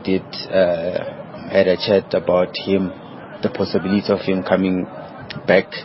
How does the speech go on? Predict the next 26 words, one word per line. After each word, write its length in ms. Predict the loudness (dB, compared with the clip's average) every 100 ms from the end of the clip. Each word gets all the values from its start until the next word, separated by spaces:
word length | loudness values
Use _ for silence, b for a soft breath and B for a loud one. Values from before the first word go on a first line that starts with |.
| -14 -4
You 60 | 2
know, 100 | 4
it 80 | 4
was 160 | 4
just 240 | 4 2 4
a 60 | 2
wish 360 | 4 2 0 -2 -10 -4 0
for 100 | 2
me, 380 | 2 -2 -2 -6 -10 -2
and, 480 | -2 -2 -2 -4 -6 -4
and 280 | 0 2 4
I 40 | 6
also 320 | 4 4 2
wished 300 | 4 2 0
him 160 | 0
well, 180 | 0 0
that 200 | 2 0 -4 -16 B B
I 80 | 2
hope 240 | 2 2
things, 320 | 2 2 2 -2 -6
you 120 | -2
know, 580 | 2 2 0 -4 -8 -4
will 480 | 2 2 2 -4 -8 0
come 220 | 0 4
out, 160 | 2 0 -6 -10 -10 -10 -14 0
um, 560 | 2 4 2 -2 -8